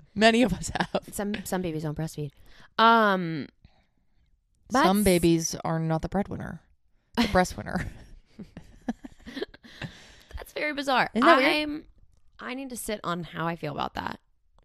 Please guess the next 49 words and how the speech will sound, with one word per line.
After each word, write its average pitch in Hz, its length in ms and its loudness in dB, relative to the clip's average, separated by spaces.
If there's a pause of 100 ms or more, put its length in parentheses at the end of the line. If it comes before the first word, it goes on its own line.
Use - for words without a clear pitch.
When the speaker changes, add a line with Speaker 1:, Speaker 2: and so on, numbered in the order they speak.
(140)
Speaker 1:
You 185 160 4
need 170 160 4
to 165 80 0
sit - 360 -2
on 185 200 2
how 208 140 2
you 214 200 0
feel 220 260 -2
about 226 280 -4
it? 240 80 -6
Speaker 2:
Like, 320 120 2
I 339 80 2
do 277 300 -2
feel 302 240 -4
it 254 100 -6
is 226 120 -6
so 180 320 -2
crazy 170 420 -4
that, 180 160 -2
like, 160 220 -8
women 160 260 -8
have, 170 180 -12 (140)
like, 175 240 -6
at 226 160 4
least 226 220 -6
it's - 100 -12
getting 285 220 -4
normalized 185 420 -4
where, 180 100 -4
like, 151 220 -4 (320)
women 160 380 -4
can 151 400 -8 (500)
be 165 120 0
at 175 60 -2
a - 40 -4
restaurant 165 640 -4
and, 180 160 -2
Speaker 1:
Yeah. 175 100 4
Speaker 2:
like, - 60 -6 (220)
cover 160 280 0
themselves 147 560 -4
and - 120 -6
whatever. 107 340 -6
And, 110 180 -10
like, 87 280 -12 (600)
I'm 185 80 -2
not - 180 -2
saying, 175 200 -2
like, 156 220 -4